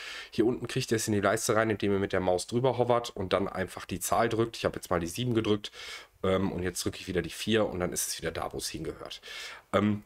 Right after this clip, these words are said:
ach so, und diese Einkaufsliste, die da rechts war, die kriegt ihr übrigens hin, wenn ihr hier oben auf das Pluszeichen drückt. Ähm, dann stehen die To-Do-Listen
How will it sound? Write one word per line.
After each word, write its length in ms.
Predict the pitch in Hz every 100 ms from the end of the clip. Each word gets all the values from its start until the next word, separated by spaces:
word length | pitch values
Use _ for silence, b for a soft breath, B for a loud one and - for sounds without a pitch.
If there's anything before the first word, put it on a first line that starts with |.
| -
ach 100 | -
so, 180 | - 113
und 120 | 87
diese 180 | 104 101
Einkaufsliste, 600 | 113 151 151 - 147 -
die 120 | 131
da 100 | 127
rechts 320 | 120 117 - -
war, 180 | 110
die 100 | 104
kriegt 300 | 110 127 -
ihr 60 | 92
übrigens 340 | 101 104 98
hin, 160 | - 104
wenn 120 | 95
ihr 60 | 92
hier 120 | 101
oben 180 | 98 95
auf 80 | -
das 160 | -
Pluszeichen 560 | - 143 - 131 120 117
drückt. 300 | 110 117 - B B B B 101
Ähm, 260 | 98 95 -
dann 120 | 92
stehen 260 | - 101 95
die 100 | 90
To-Do-Listen 720 | - 101 107 101 - 98